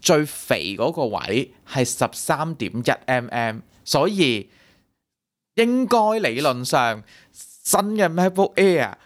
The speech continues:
個肥度就係等於小MacBook最肥個肚腩咯，噉樣，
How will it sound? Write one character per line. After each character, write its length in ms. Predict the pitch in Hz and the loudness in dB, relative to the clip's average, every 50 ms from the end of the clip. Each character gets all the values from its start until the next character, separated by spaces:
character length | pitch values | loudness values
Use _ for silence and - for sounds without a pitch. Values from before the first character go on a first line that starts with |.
| _ _ | _ _
個 160 | - 156 156 156 | 0 0 0 0
肥 440 | 156 - _ - 123 104 98 101 110 | -4 -10 _ -2 -2 -2 -2 -6 -2
度 340 | - 139 123 113 110 107 - _ _ | 0 0 0 0 -2 -4 -10 _ _
就 120 | _ - 151 | _ -2 -2
係 320 | 135 - 143 120 117 - | -2 0 0 0 -2 0
等 300 | - 120 107 104 127 170 | -2 -2 -2 -2 -6 -8
於 140 | 190 151 98 | -6 -6 -6
小 240 | 107 - - - 120 | -8 -8 -2 0 0
MacBook 420 | 123 135 156 170 180 - - - - | 2 2 2 0 2 0 -4 -8 -4
最 200 | - 139 131 127 | 0 0 0 0
肥 240 | - - - 87 60 | 0 -4 -6 -6 -4
個 120 | - 117 117 | -4 -4 -2
肚 220 | - - 113 117 | -2 -2 -2 -2
腩 280 | 117 101 98 98 101 107 - _ _ _ _ _ _ _ _ _ _ _ _ 131 | -2 -4 -6 -8 -12 -12 -14 _ _ _ _ _ _ _ _ _ _ _ _ 0
咯， 280 | 143 147 143 147 160 _ _ _ _ _ _ _ _ _ _ _ | 0 0 0 -2 -6 _ _ _ _ _ _ _ _ _ _ _
噉 120 | - 110 110 | -4 -2 0
樣， 440 | 127 151 131 104 90 - 98 110 | 0 0 0 -2 -6 -12 -14 -16